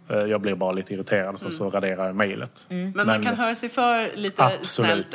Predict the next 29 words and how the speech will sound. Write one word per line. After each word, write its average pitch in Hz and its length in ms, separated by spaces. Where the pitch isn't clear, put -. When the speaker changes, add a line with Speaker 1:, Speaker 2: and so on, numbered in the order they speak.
Speaker 2:
en 165 120
gång 151 340
och 170 60
sen 117 100
så - 40
Speaker 1:
Absolut. 156 220
Speaker 2:
behöver 151 160
man - 80
inte - 100
Speaker 1:
Prestigelöst 139 760
Speaker 2:
ligga 151 180
på 180 60
Speaker 1:
eller 151 120
Speaker 2:
mer. 131 80
Speaker 1:
förutsättningslöst. 113 1000
Skicka 147 220
ett 127 100
mejl 110 320
och 98 80
fråga, 110 340
liksom, 98 380
Speaker 2:
Mm. 170 240
Speaker 1:
"Ja, 123 240
lå-, 120 160
låter 120 260
det 110 60
här 120 120
intressant?" 104 580
Speaker 2:
Mm. 170 180